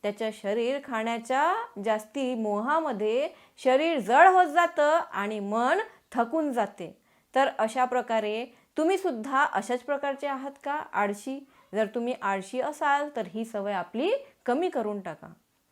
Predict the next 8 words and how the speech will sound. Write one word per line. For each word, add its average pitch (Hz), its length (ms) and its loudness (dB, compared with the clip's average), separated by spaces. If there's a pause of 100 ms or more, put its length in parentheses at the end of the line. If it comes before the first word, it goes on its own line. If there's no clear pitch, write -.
वीर्यहीनता, 311 1080 2 (220)
भगवान 233 420 0
बुद्धांनी 262 520 -2
वीर्यहीनताबद्दल 294 1200 0
सुद्धा 269 320 0
सांगितलेलं 311 540 0
आहे, 254 480 4 (320)
म्हणजे 269 520 2